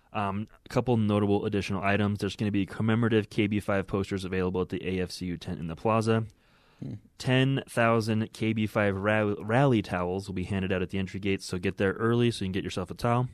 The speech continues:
Speaker 2: Nice.
Speaker 1: Uh, players will be wearing K-, K B five warm-up tops, uh, K B five corner flags. Special K B five scarves will be available at the team store. Ten dollars from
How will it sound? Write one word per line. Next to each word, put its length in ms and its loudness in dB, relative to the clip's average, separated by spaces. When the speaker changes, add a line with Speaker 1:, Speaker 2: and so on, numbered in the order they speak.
Speaker 2:
Nice. 400 -6
Speaker 1:
Uh, 200 -4
players 380 4
will 60 0
be 40 2
wearing 500 0
K-, 420 -2
K 180 0
B 120 2
five 280 0
warm-up 320 -2
tops, 540 -2
uh, 280 -6
K 200 0
B 100 2
five 320 0
corner 320 -2
flags. 580 0
Special 560 2
K 240 0
B 100 0
five 320 0
scarves 540 -6
will 120 -4
be 120 0
available 360 -2
at 40 -10
the 80 -12
team 180 -4
store. 320 -4
Ten 180 0
dollars 380 4
from 180 -4